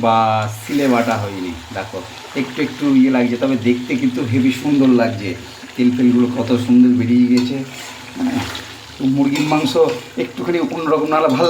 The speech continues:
লাগে না। তো আজকে ওই জন্যই সব কিছু গোটা গোটা দিয়েই করা আছে। দেখো টমেটোগুলো গোটা, কাঁচা লঙ্কাগুলো ওই just ওই কী বলবো ওটাকে, মিহি না, থেতো করে দিয়ে দিয়েছি। এই যে দেখো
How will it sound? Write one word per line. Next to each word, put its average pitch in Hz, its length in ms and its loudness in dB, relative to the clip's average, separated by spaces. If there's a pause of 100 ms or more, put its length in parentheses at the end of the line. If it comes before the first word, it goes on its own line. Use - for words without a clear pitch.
লাগে 110 200 -2
না। - 60 -8 (800)
তো - 80 -8 (260)
আজকে 131 260 4
ওই 135 120 6
জন্যই 156 280 -2 (280)
সব - 200 -2
কিছু 147 220 -6
গোটা 135 260 2
গোটা 127 220 2
দিয়েই 170 220 -2
করা 98 160 0
আছে। 95 160 -6
দেখো 113 220 0
টমেটোগুলো 120 480 2 (100)
গোটা, 120 200 0 (100)
কাঁচা 113 280 -2
লঙ্কাগুলো 117 500 2 (600)
ওই 120 80 0 (320)
just - 180 -2 (1400)
ওই 311 80 -2 (600)
কী 185 100 -2 (100)
বলবো 139 240 4
ওটাকে, 113 240 -2 (420)
মিহি 196 240 6 (160)
না, 160 80 2 (380)
থেতো 180 260 -2
করে 190 200 -2
দিয়ে 131 180 4
দিয়েছি। 110 300 -2
এই 117 80 2
যে 113 60 -2 (100)
দেখো 107 160 -2